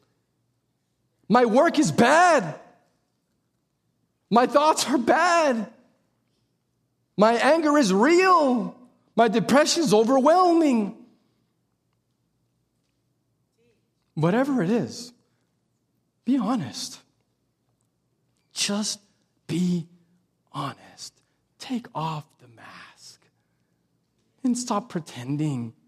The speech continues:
that everything is okay, because it's not. And that's okay. Can we be a people?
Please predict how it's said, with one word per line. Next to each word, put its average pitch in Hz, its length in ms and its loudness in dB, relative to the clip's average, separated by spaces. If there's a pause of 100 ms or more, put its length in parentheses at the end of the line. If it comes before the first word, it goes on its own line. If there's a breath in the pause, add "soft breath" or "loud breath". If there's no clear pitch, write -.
(240)
that 147 180 -4
everything 139 400 -8
is 117 140 -14
okay, 117 640 -14 (580)
because 147 720 -8 (180)
it's 123 440 -10 (680)
not. - 540 -20 (1600)
And 123 120 -10
that's 113 300 -18
okay. 113 220 -20 (2000)
Can 139 180 -8
we 147 60 -2
be 156 220 -6
a 135 40 -8
people? 147 540 -12